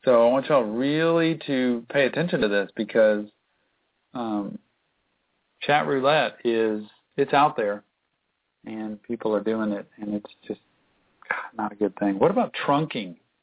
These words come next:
Anybody ever heard of trunking? Trunking is, I don't know, it kinda goes back to maybe when I grew up. You know, we'd hop in the back of a truck, but this is actually where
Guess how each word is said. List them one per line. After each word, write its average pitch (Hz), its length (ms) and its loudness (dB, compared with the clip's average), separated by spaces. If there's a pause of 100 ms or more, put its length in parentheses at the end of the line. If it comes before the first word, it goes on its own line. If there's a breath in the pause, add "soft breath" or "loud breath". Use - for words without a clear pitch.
(420)
Anybody 147 240 2
ever 147 100 2
heard 147 160 0
of 113 80 -8
trunking? 180 640 -4 (1400)
Trunking 156 500 0
is, 104 180 -4
I 113 120 2
don't 170 200 0
know, 101 300 -2
it 120 120 -8
kinda 190 280 0
goes 110 240 2
back 123 320 0
to 120 80 -12
maybe 135 280 -4
when 131 120 -4
I 151 180 0
grew 113 220 0
up. 92 240 -4 (520)
You 117 80 -2
know, 120 120 4
we'd 120 100 4
hop 127 180 6
in 127 60 -2
the 117 60 2
back 123 240 4
of 113 80 -4
a 98 60 -6
truck, 135 520 0 (680)
but 107 200 -6
this 185 180 2
is 165 140 0
actually 123 480 0
where 110 560 -2